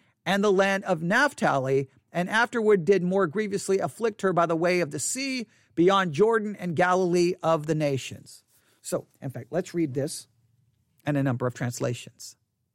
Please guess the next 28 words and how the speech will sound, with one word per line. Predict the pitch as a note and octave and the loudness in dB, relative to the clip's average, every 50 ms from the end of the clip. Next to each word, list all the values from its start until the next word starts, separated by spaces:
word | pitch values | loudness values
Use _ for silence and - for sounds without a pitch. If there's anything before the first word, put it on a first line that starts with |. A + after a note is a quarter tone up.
| _ _ _ _ _ _ _ _ _ _ _ _ _ _ _ _ _ _ _ _ _ _ _ _ | _ _ _ _ _ _ _ _ _ _ _ _ _ _ _ _ _ _ _ _ _ _ _ _
So | - - A2+ | -10 -8 -6
I'm | A2 A2 | -6 -4
gonna | A#2 A#2+ C#3 | -6 -6 -4
end | - B2+ A#2 | -4 -4 -4
up | B2 - | -4 -6
working | - - A#2 B2 A#2+ B2 - B2 A2 - | -8 -4 -4 -4 -4 -4 -8 -8 -8 -8
our | - G#2+ A2 | -10 -8 -8
way | A2+ A2+ A2+ A2+ - - | -8 -8 -10 -10 -10 -8
all | B2 A2+ | -8 -8
the | A#2 | -6
way | A#2 A2+ A2 | -8 -10 -10
through | - - A#2+ A2+ | -10 -10 -10 -10
this, | G#2 - B2+ - | -10 -10 -14 -14
but, | - - - _ _ | -16 -16 -20 _ _
uh, | - A2 | -14 -12
that's | - - A#2 - - | -12 -12 -14 -12 -14
okay, | - - - G1+ - _ _ _ _ _ _ _ _ _ _ _ _ _ _ _ _ _ _ _ _ _ _ _ _ _ _ _ _ _ _ _ _ _ | -14 -14 -14 -16 -16 _ _ _ _ _ _ _ _ _ _ _ _ _ _ _ _ _ _ _ _ _ _ _ _ _ _ _ _ _ _ _ _ _
'cause | - G#2+ A2+ | -10 -8 -8
I | A#2 | -4
think | - B2+ A2 - | -6 -6 -6 -6
it's | G#2 - | -10 -6
very | - A2+ G#2+ | -4 -4 -4
important, | G#2+ G#2 - - G#2 - _ - - - - | -4 -6 -8 -10 -12 -12 _ -20 -20 -20 -14
all | - A2 | -10 -8
right? | G#2 A#2+ - - _ _ _ _ _ _ _ | -8 -8 -8 -10 _ _ _ _ _ _ _
Here | - C#3 | -4 -2
we | D3 C3+ | -2 -2
go. | B2 G2+ - - | -4 -8 -12 -14